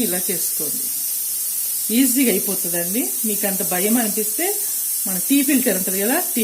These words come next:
ఫిల్టర్ని తడిపేసుకొని కూడా దాని మీద కూడా చేయొచ్చు. Already నేను ఒకసారి వీడియోలో చూపించాను,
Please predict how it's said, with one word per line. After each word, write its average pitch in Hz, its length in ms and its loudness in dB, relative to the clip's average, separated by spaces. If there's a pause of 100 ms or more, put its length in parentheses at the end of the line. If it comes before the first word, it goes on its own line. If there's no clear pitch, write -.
(120)
ఫిల్టర్ని 196 440 0
తడిపేసుకొని 190 720 0
కూడా 233 140 0 (100)
దాని 170 200 -2
మీద 170 160 0
కూడా 208 180 0
చేయొచ్చు. 175 420 0 (320)
Already 185 380 0
నేను 180 160 -2
ఒకసారి 165 340 -4
వీడియోలో 190 340 -2
చూపించాను, 190 640 -4